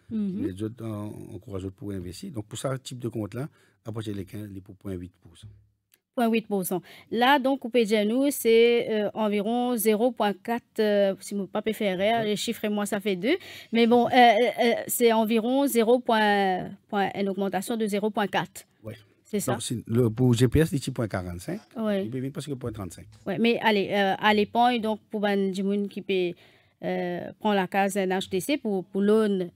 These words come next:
Speaker 1: euh, la case, ou bien non, euh, plutôt, pardon, hein, à, à l'époque, sorry, hein, euh, à l'époque, ben, du monde qui peut, euh,
Speaker 2: Bon.
Speaker 1: qui peut f-, qui peut faire ban l'économie, qui peut, euh, faire un compte savings.
Speaker 2: Compte savings.
Speaker 1: Donc,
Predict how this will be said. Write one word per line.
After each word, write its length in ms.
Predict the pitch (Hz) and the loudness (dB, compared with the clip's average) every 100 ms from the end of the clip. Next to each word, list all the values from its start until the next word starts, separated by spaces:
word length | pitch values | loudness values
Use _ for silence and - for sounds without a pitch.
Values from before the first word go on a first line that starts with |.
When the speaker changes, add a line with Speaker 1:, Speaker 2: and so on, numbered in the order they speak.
| 175 | -8
Speaker 1:
euh, 400 | 185 175 160 151 | -6 -6 -8 -4
la 120 | - | -4
case, 380 | 156 202 311 349 | 2 2 4 2
ou 80 | 220 | -2
bien 180 | 202 196 | -2 0
non, 200 | 226 247 196 | 0 -2 -6
euh, 60 | 190 - | -8 -6
plutôt, 260 | 226 254 | -2 -2
pardon, 300 | 226 202 196 | 0 2 2
hein, 100 | 196 254 | 0 0
à, 200 | 196 - | -4 2
à 60 | 208 | 4
l'époque, 420 | 214 247 220 185 | 6 6 4 2
sorry, 280 | - 185 220 | 0 -2 2
hein, 120 | 254 - - - - - | 0 -2 -14 -20 -16 0
euh, 320 | 202 196 190 - | 4 4 4 2
à 140 | 202 | 2
l'époque, 300 | 196 226 233 | 4 2 2
ben, 80 | 202 | 2
du 100 | 185 | 0
monde 140 | 208 | -2
qui 100 | 214 | -2
peut, 360 | 202 196 185 175 _ _ _ - | 0 2 2 -2 _ _ _ -8
euh, 280 | 180 170 | -6 -4
Speaker 2:
Bon. 220 | - - - | -6 -10 -6
Speaker 1:
qui 120 | - | -2
peut 160 | 220 214 | 6 6
f-, 240 | 190 - - - | 4 -6 -12 -14
qui 120 | 208 | -4
peut 160 | 214 | -2
faire 200 | 196 262 | 4 4
ban 140 | 247 220 | 6 4
l'économie, 760 | 202 196 202 185 180 220 262 | 2 2 0 0 0 0 -2
qui 180 | - 208 | -2 -8
peut, 380 | - 202 220 220 | 0 2 4 0
euh, 120 | 185 190 | -4 -4
faire 260 | 220 202 208 | 0 0 0
un 140 | 196 | -4
compte 300 | - 233 226 | -2 -4 0
savings. 480 | - 202 180 202 320 427 | 4 4 4 2 2 2
Speaker 2:
Compte 160 | 120 | -2
savings. 340 | - 101 120 180 | -4 -4 -2 2
Speaker 1:
Donc, 300 | 240 285 | 4 2